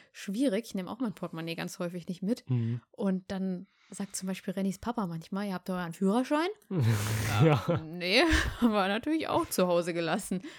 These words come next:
Speaker 2: Ja.
Speaker 1: Wir wurden jetzt noch nie angehalten, dass wir
Speaker 2: Nee.
Speaker 1: den zeigen mussten. Also
Speaker 2: Also selbst wenn, ne?
Speaker 1: dann reiche ich den nach oder so in dem System gucken, keine
Speaker 2: Ja,
Speaker 1: Ahnung,
Speaker 2: das
Speaker 1: wird
Speaker 2: ist doch eh
Speaker 1: irgendeine
Speaker 2: alles
Speaker 1: Lösung finden.
Speaker 2: alles online gespeichert.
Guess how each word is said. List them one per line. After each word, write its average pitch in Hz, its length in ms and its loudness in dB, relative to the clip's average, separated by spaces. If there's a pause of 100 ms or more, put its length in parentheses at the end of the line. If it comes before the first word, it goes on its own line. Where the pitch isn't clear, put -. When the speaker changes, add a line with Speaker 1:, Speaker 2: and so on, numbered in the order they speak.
(120)
Speaker 2:
Ja. - 160 -12
Speaker 1:
Wir 196 140 -2
wurden 214 200 6
jetzt - 140 0
noch 180 100 -2
nie 185 160 0
angehalten, 190 500 -2
dass 170 100 -4
wir 196 60 -4
Speaker 2:
Nee. 98 80 -4
Speaker 1:
den - 120 -6
zeigen 202 380 -4
mussten. 208 420 -4 (760)
Also 165 200 -8 (420)
Speaker 2:
Also 120 220 -2
selbst 110 320 0
wenn, 131 220 2
ne? 113 320 0
Speaker 1:
dann 170 500 -8 (120)
reiche 190 260 -6
ich 185 80 -10
den 160 160 -6
nach 175 300 -2
oder 175 140 0
so 175 100 -4
in 208 80 -2
dem 214 120 -2
System 202 420 -2
gucken, 226 220 0
keine 196 240 -6
Speaker 2:
Ja, 180 60 -4
Speaker 1:
Ahnung, 202 120 0
Speaker 2:
das - 80 0
Speaker 1:
wird - 120 -2
Speaker 2:
ist 202 140 2
doch - 80 6
eh 240 60 8
Speaker 1:
irgendeine 269 380 8
Speaker 2:
alles 269 220 4
Speaker 1:
Lösung 233 180 2
finden. 220 640 0
Speaker 2:
alles 131 260 0
online 131 420 0
gespeichert. 110 560 -4